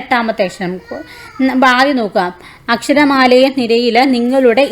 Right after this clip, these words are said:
ഇടത്തുനിന്ന് പതിനഞ്ചാമത്, നമ്മുടെ ഇടതുവശം, നമ്മളിവിടെ ഇരിക്കുവാണെങ്കിൽ നമ്മുടെ ഇടതുവശം ഏതാ? ഈ സൈഡല്ലേ ഇടതുവശം, ഇതല്ലേ വലതുവശം വരുന്നത്. അപ്പം ഞാൻ, ഞാനിപ്പോൾ ഇവിടെ ഇങ്ങനെ നിൽക്കുവാണെങ്കിൽ ഇതെൻ്റെ വലതുവശവും ഇതെൻ്റെ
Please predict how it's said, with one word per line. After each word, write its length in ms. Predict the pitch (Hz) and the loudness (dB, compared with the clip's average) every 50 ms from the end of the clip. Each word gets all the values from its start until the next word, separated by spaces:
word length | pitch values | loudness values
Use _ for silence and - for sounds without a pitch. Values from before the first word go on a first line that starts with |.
| 226 | 0
ഇടത്തുനിന്ന് 640 | 220 208 254 254 254 - 311 294 247 220 214 233 269 262 | 2 4 2 2 2 2 0 2 2 2 0 0 0 0
പതിനഞ്ചാമത്, 720 | 277 262 214 247 247 247 226 185 220 202 185 165 165 151 165 202 | 0 0 0 -2 -2 -4 -4 -2 -2 -2 -2 -4 -6 -10 -10 -6
നമ്മുടെ 260 | 214 240 247 269 302 302 302 277 247 233 226 | -4 -2 0 0 0 0 -4 -8 -8 -8 -6
ഇടതുവശം, 460 | 240 220 220 262 262 254 262 285 226 - - - - - - _ - | -6 0 2 2 2 2 0 -2 -6 -6 -10 -18 -20 -20 -12 _ -2
നമ്മളിവിടെ 380 | 269 269 294 285 269 269 262 247 | 0 2 4 4 4 2 0 -2
ഇരിക്കുവാണെങ്കിൽ 460 | 240 226 269 254 247 247 254 277 269 247 | -4 -4 -2 -2 -2 -2 -2 -2 -2 -2
നമ്മുടെ 220 | 233 240 254 269 277 - 269 254 | 0 2 2 2 0 0 0 0
ഇടതുവശം 500 | 214 247 240 208 285 285 269 269 - 262 240 226 | 0 0 0 2 2 2 2 2 0 -2 -2 -2
ഏതാ? 140 | 196 190 175 180 - 262 | -2 -2 -4 -4 -4 -2
ഈ 20 | 262 277 269 - | -2 0 2 2
സൈഡല്ലേ 340 | 262 254 233 247 247 247 226 214 | 2 4 4 4 4 4 4 2
ഇടതുവശം, 480 | 220 185 226 220 220 220 - 214 180 196 - 302 | 2 0 2 0 0 0 -2 -4 -6 -4 -6 -2
ഇതല്ലേ 260 | 220 277 262 240 247 247 247 240 | 0 0 2 2 2 4 4 4
വലതുവശം 500 | 233 233 208 233 226 226 220 - 240 202 | 2 2 2 2 0 0 0 -2 -2 -2
വരുന്നത്. 300 | 190 175 175 170 151 151 147 - - - - - - - - - - _ | -2 -2 -2 -4 -6 -8 -12 -14 -18 -20 -20 -20 -20 -20 -20 -20 -20 _
അപ്പം 160 | _ - 262 262 | _ 0 2 2
ഞാൻ, 160 | 254 247 254 254 294 359 - - - - 302 - 269 247 247 | 4 4 4 4 2 0 -2 -6 -16 -14 -12 -8 -4 -2 0
ഞാനിപ്പോൾ 320 | 254 247 254 240 247 262 240 | 0 0 0 2 2 2 2
ഇവിടെ 140 | 240 240 247 240 | 4 2 2 0
ഇങ്ങനെ 180 | 240 247 240 226 | 0 0 -2 -4
നിൽക്കുവാണെങ്കിൽ 580 | 220 - - 269 247 220 214 208 214 202 226 262 349 - - - - - - - - _ _ 262 269 | -4 -4 -4 -2 -2 0 0 -2 -2 0 0 0 -2 -2 -6 -14 -20 -20 -20 -20 -20 _ _ 0 2
ഇതെൻ്റെ 280 | 277 277 247 233 - 359 - - - 247 | 2 2 2 2 0 -2 -4 -6 -4 -2
വലതുവശവും 580 | 254 240 240 233 240 233 226 226 - 254 302 330 - - - 233 | 0 2 2 2 2 2 0 0 0 -2 -2 -2 -4 -8 -8 -4
ഇതെൻ്റെ 280 | 226 233 226 220 285 | -2 0 0 0 0